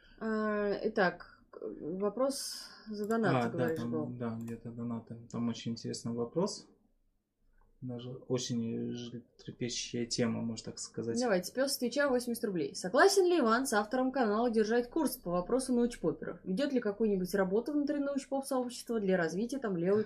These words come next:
Speaker 1: повестки?
Speaker 2: <laughs> Ну, я, ну, как, ну, можно сказать, ра-, работа, работа у нас в основном как, э, на уровне, ну, мемов. Вот, э, ну, то есть так, э, ну, шутки есть, но у нас в неформальной, кстати, мне чем нравится научпоп со-, сообщество,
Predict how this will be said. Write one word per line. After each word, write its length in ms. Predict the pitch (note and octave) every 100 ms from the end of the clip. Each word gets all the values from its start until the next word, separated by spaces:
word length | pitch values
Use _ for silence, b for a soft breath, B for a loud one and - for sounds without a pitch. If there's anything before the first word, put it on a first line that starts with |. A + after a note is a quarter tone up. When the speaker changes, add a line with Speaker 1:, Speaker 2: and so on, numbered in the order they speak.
| -
Speaker 1:
повестки? 600 | F3+ G3 C#3 - - - F3
Speaker 2:
<laughs> 20 | - -
Ну, 480 | C3+ C#3 C3+ B2+ B2+
я, 680 | B2+ B2+ C3 C3 B2+ B2 B2 B2 _ _ _ - C#3+ C#3 _ -
ну, 160 | C#3
как, 160 | C#3+ B2
ну, 80 | A#2+
можно 180 | A#2
сказать, 320 | A2 B2 A2+ A#2+
ра-, 420 | A#2 A#2 B2 A#2
работа, 360 | A#2+ A#2 A#2 A2+
работа 460 | A#2 A#2+ F3 F#3+
у 20 |
нас 260 | D3+ E3 -
в 40 | C3+
основном 260 | - C#3+
как, 220 | D3 C#3
э, 160 | B2+ B2
на 120 | B2
уровне, 360 | C3 B2 A#2+ A#2+
ну, 220 | A#2+ B2
мемов. 460 | C3 G3+ G3+ A#2+ - - - -
Вот, 520 | B2+ B2+ A#2+ A2 G#2 A#2
э, 100 | A#2
ну, 160 | C3+
то 120 | C3
есть 180 | A2+ -
так, 260 | - A2 -
э, 80 | A#2
ну, 300 | A#2 B2 B2+
шутки 320 | D#3+ F#3+ -
есть, 300 | E3 A#3 -
но 160 | B2 C#3+
у 40 |
нас 220 | C#3+ B2
в 160 | C3 B2+
неформальной, 420 | C3 D3+ D#3 B2 A#2
кстати, 260 | C#3 B2+
мне 140 | B2+ D3+
чем 160 | D3 C3+
нравится 300 | C3+ C3 C3+
научпоп 360 | C3 - C3+ -
со-, 320 | - C3+ B2+
сообщество, 640 | - F3 A#3 - - A#2